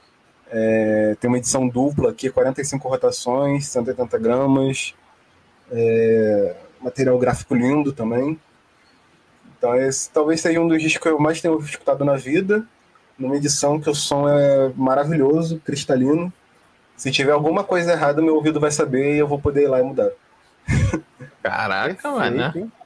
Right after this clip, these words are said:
Speaker 1: Tá vendo?
Speaker 2: Eu vou simples e direto também, pra mim isso é muito fácil. Eu não, não chamo nem de disco, eu chamo de, sei lá, comprovação da existência divina,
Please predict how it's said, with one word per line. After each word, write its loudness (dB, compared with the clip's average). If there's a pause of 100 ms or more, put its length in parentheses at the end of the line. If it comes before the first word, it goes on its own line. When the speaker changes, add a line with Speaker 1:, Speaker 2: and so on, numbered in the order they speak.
(600)
Speaker 1:
Tá 2
vendo? 0
Speaker 2:
Eu 4
vou 4
simples -2
e 0
direto 0
também, 0
pra -2
mim -2
isso -4
é 0
muito -4
fácil. -2
Eu -4
não, -4
não -4
chamo -2
nem 0
de -6
disco, -2
eu 0
chamo -4
de, -2
sei -2
lá, -2 (140)
comprovação -2
da -2
existência -4
divina, -6